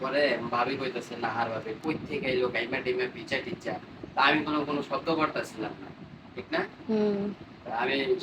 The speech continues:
Speaker 1: আপনাদের আপুকে বললাম যে, "আমার একটু তয়লাটা দাও, আমি একটু শরীরটা মুছি।" তো শরীরটা মুছার পরে, পরে শাশুড়ি মা আইলো, আওয়ার পরে কথাবার্তা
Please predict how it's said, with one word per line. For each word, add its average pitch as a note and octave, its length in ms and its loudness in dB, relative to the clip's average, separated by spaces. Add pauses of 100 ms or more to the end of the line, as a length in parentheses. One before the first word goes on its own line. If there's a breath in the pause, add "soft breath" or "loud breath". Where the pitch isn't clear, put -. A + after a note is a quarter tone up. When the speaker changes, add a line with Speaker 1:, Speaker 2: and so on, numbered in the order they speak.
(140)
Speaker 1:
আপনাদের C3 340 0
আপুকে C#3 340 2
বললাম C3 360 0
যে, B2+ 120 0
"আমার A#2+ 240 2
একটু A#2 180 -6 (180)
তয়লাটা C3 360 4
দাও, D3 320 6
আমি - 200 -4
একটু A2+ 280 -8 (220)
শরীরটা B2+ 260 0
মুছি।" - 460 -6 (720)
তো - 80 -10
শরীরটা C3 420 -2
মুছার C#3+ 500 -4
পরে, E3 360 2 (640)
পরে A#2+ 380 4 (320)
শাশুড়ি B2 380 -2
মা A#2+ 160 -2
আইলো, A#2+ 380 2
আওয়ার A#2 360 2 (100)
পরে A2+ 300 0 (500)
কথাবার্তা - 640 -4